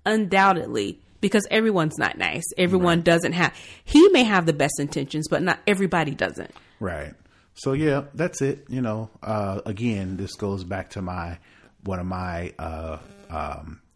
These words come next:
Speaker 2: predictions that there's gonna be some sort of major, uh, cyber warfare, uh, incident this year.
Speaker 1: Mm-hmm.
Speaker 2: And, I mean, this just goes to show we're getting closer and closer, and maybe this upcoming election is gonna be the,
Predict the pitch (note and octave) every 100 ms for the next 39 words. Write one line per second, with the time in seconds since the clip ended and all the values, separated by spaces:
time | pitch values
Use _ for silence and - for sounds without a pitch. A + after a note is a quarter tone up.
0 | - - E2+ C3 - - G2 G2 - -
1 | _ _ _ - F#2 F2 E2+ - - -
2 | _ _ _ _ _ _ _ - G#2 G2
3 | A2+ G2+ G2+ F#2+ - G#2 - G#2+ F#2 F#2+
4 | G2+ G#2 A2 A2 A2 G#2+ _ _ G2 F2+
5 | F#2 F2+ F2+ E2+ - - - A2 A#2 B2
6 | A#2 G#2+ B2 C3 C3+ C#3 C#3+ C#3+ D3 D3
7 | - C#3+ - D#3 D3+ E3 D#3 D#3+ D#3+ F3+
8 | E3+ F3 - - E3+ E3+ E3 - G#2 G2
9 | G2 F#2 - F#2 G2 F2+ G2 - G2+ -
10 | A2 A2 A2 - C3 F#2 G2 F#2+ G2+ -
11 | E2 E2+ - G2+ G2+ - C3+ - - F#2
12 | E2+ F2 _ - - E2 E2+ F#2 G#2 G#2
13 | G#2+ - - G#2+ - A2+ A2 G#2+ G#2+ C3+
14 | - G2 F#2 - F2+ F2 F#2+ F2+ F2+ F2